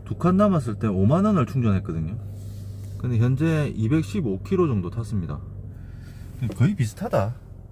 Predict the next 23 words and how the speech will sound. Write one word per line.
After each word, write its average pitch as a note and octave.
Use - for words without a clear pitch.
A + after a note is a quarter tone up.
연비는 G2+
조금 A3+
더 A3
낫다. A2
그리고 A#2
짐이 F#3+
훨씬 G3+
더 C3
많이 G2+
실려 D#3+
있으니까, G#2
어, E2+
휘발유 F#3
차보다는 D#3
연비가 B2+
약간 F#3+
낫다. G2+
근데 A2+
그 A2+
체감이 F3
아주 C3+
크지는 A3
않습니다. G#2+